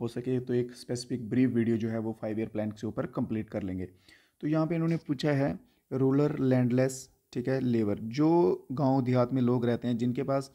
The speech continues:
खुद की ज़मीनें नहीं हैं, उनके लिए जो है, वो कौन से फाइव ईयर प्लान में प्रोग्राम लाया था? तो वो आया था भाई सिक्स्थ में,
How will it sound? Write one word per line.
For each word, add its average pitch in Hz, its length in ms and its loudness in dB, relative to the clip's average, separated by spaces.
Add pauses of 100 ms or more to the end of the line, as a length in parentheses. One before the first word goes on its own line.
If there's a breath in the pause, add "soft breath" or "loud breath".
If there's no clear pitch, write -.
(360 loud breath)
खुद 135 160 -6
की 165 120 0
ज़मीनें 127 340 4
नहीं 120 260 4
हैं, 117 320 0
उनके 151 280 -2
लिए 139 180 2
जो 123 120 0
है, 123 120 0
वो 120 180 0 (380 loud breath)
कौन 170 160 -2
से 175 100 0
फाइव 147 240 -4
ईयर 127 100 0
प्लान 113 220 -4
में 120 140 0
प्रोग्राम 123 420 -4
लाया 107 180 0
था? 113 140 -8
तो 117 120 -10
वो 127 180 -2
आया 131 140 0
था 127 140 -6
भाई 131 200 -2
सिक्स्थ - 420 -10
में, 123 200 -8